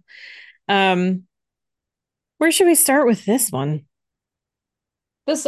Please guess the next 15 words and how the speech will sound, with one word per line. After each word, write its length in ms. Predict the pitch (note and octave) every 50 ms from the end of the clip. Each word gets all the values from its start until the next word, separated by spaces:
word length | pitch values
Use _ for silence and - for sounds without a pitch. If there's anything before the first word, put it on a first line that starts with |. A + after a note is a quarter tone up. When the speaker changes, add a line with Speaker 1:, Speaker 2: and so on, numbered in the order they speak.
| C4+
Speaker 2:
I 80 | B3 A#3+
mean, 120 | B3 A#3+
this 180 | B3+ C#4+ C#4 -
one 100 | D4+ A#3+
has 140 | G3 - -
been 220 | G3 F3 F3 E3+ _ -
talked 400 | - - - F3 E3+ E3 - -
about 440 | D#3+ D#3+ D3+ D3 D3 C#3+ C#3 C#3+ - _ _ _ _ _ _ _ _
so, 560 | - - - - - - - - - - D#3+ D3+ - _ _
so 440 | - - - - - - - G3+ G3
much, 380 | F#3 E3+ F3 D#3+ D3 D3 - -
you 80 | F#3
know. 160 | F3 F3 - - _ _ _ _ - - - - -
Speaker 1:
Mm-hmm. 180 | G#3 F#3+ D3+
Speaker 2:
Um, 680 | - G#3+ G#3 G3 G3 F#3+ F#3+ F#3+ F#3 F3+ F3+ F#3 F3+ -